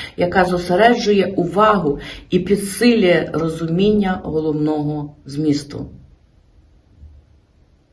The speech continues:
Немічна земля не може зневілювати, знищити, згладити силу Божу. Як і хлів,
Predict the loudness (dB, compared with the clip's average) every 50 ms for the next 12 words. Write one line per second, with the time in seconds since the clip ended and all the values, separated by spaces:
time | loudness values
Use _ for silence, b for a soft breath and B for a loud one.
0 | _ _ _ _ B B B B B B 4 8 8 8 8 6 4 0 0 0
1 | 0 2 0 0 2 4 4 4 4 4 2 -2 B B B B B _ _ _
2 | _ _ _ _ _ 0 2 4 4 4 6 8 10 10 10 8 6 2 0 0
3 | 0 -2 -2 -2 0 0 0 0 0 2 2 2 2 2 2 -2 -4 -4 -2 0
4 | 2 2 2 2 2 -2 -2 -4 -6 -8 -8 -8 -8 -8 -10 -14 -18 -20 _ _
5 | _ _ _ _ _ _ _ _ _ _ _ _ _ _ _ _ _ _ _ -14
6 | -8 -6 -6 -4 -2 2 4 4 4 4 2 0 -2 -2 -4 -6 -4 -4 -4 -4
7 | -4 -6 -6 -8 -8 -8 -8 -10 -12 -14 -14 -18 b b b b b b b -10
8 | -8 -8 -8 -8 -10 -8 -8 -6 -4 -6 -6 -6 -8 -6 -4 -4 -4 -6 -8 -10
9 | -16 -18 -20 -20